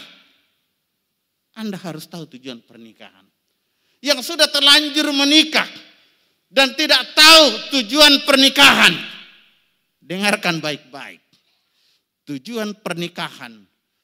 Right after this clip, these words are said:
bukan harta kekayaan dunia. Tujuan pernikahan bukan popularitas terkenal.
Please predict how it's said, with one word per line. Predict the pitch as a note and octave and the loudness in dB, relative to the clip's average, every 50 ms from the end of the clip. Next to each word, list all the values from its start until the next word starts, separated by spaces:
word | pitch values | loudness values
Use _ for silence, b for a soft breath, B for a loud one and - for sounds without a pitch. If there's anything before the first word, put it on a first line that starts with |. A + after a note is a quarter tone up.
| _ _ | _ _
bukan | C3+ D3+ D#3 _ E3 D3+ D3 D3 - _ _ _ E3+ | _ -20 -20 _ -14 -14 -14 -14 -18 _ _ _ -12
harta | F#3+ F#3 - - - _ _ D#3 C#3 B2 G#2+ _ _ _ _ | -10 -10 -10 -10 -14 _ _ -12 -12 -12 -16 _ _ _ _
kekayaan | C3 - _ C3+ C3+ C3+ C3+ C3+ C3 - C3+ C3+ B2+ A2+ | -20 -20 _ -14 -12 -10 -10 -10 -12 -12 -14 -16 -14 -14
dunia. | B2+ B2 A#2 G#2+ G2 F2+ _ _ _ _ _ _ _ _ _ _ _ _ _ _ _ _ _ _ _ _ _ _ _ _ _ _ | -14 -16 -16 -18 -20 _ _ _ _ _ _ _ _ _ _ _ _ _ _ _ _ _ _ _ _ _ _ _ _ _ _ _
Tujuan | F3+ E3+ D#3+ D3 F#3 A3+ A3+ A3 G#3+ A3 | -10 -10 -10 -6 -4 -4 -4 -4 -6 -8
pernikahan | - G3 F#3 F#3 F#3 - - G3 F3+ E3 - D#3+ D3+ C3 A#2+ _ _ _ _ _ _ _ _ _ | -10 -10 -8 -8 -10 -10 -10 -12 -12 -12 -12 -14 -14 -14 -16 _ _ _ _ _ _ _ _ _
bukan | _ F3 G3+ - - G3 F#3 F#3 F3 _ _ | _ -20 -20 -12 -12 -12 -12 -12 -16 _ _
popularitas | - G3+ F#3+ G3 _ F#3 F3+ F#3 F#3 F#3 F#3+ F3 _ - B3 - - - - - - _ _ _ _ _ _ _ _ | -12 -12 -12 -12 _ -8 -6 -4 -4 -4 -8 -12 _ -2 -2 -2 -2 -6 -14 -18 -20 _ _ _ _ _ _ _ _
terkenal. | A3 G#3 - - - G3 G3+ G#3+ G#3+ F#3+ - - | -6 -6 -6 -6 -8 -6 0 0 0 0 0 -4